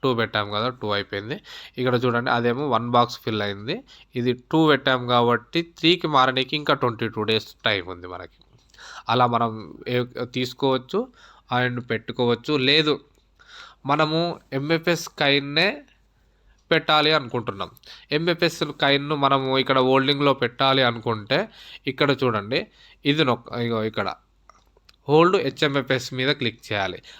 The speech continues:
హోల్డ్ హెచ్ఎంఎఫ్ఎస్ మీద క్లిక్ చేస్తే మన దగ్గర ఎన్ని ఉన్నాయి ఎంఎఫ్ఎస్లు అనేది ఇక్కడ కనబడుతున్నాయి. వన్ నాట్ వన్ నా దగ్గర ఉన్నాయి కదా, మీరు ఎన్ని కావాలంటే అవి, వన్ ఆ, టూ ఆ, త్రీ ఆ, ఫోర్ ఆ, ఎన్ని కావాలంటే అన్ని ఇక్కడ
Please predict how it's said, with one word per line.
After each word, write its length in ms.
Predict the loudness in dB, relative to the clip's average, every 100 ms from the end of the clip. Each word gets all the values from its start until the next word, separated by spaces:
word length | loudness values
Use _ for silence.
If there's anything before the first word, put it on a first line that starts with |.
| -10
హోల్డ్ 280 | 2 4 6
హెచ్ఎంఎఫ్ఎస్ 640 | 4 4 0 0 -2 -4
మీద 140 | 0 0
క్లిక్ 400 | 0 -4 -2 0
చేస్తే 420 | 0 0 -4 -4 -6 -20 -20 _
మన 200 | 2 2
దగ్గర 360 | 4 2 2 4
ఎన్ని 360 | 4 2 0 -2
ఉన్నాయి 480 | 0 0 0 -2 _ _ _
ఎంఎఫ్ఎస్లు 760 | -6 -2 0 0 -2 -4 -4 -4 _ _ -4
అనేది 260 | 0 0
ఇక్కడ 160 | 2 -2
కనబడుతున్నాయి. 720 | 0 0 2 2 0 -2 -2
వన్ 240 | 0 -2 0
నాట్ 200 | -2 0
వన్ 160 | -2
నా 100 | 0
దగ్గర 260 | -2 -2 -2
ఉన్నాయి 260 | 0 -2 0
కదా, 220 | -4 -10 -14 -16 -2
మీరు 160 | 2
ఎన్ని 220 | 2 2 4
కావాలంటే 460 | 4 6 4 2
అవి, 140 | 0 0
వన్ 340 | 0 0 2
ఆ, 100 | 2
టూ 280 | 2 0 2
ఆ, 140 | 2
త్రీ 340 | 0 -4 0 0
ఆ, 120 | 0
ఫోర్ 360 | 0 0 2
ఆ, 120 | 0 -2
ఎన్ని 240 | -2 0
కావాలంటే 500 | 2 2 0 -4 -6
అన్ని 240 | -6 -8 -10 -20 -10
ఇక్కడ 420 | -4 0 2 2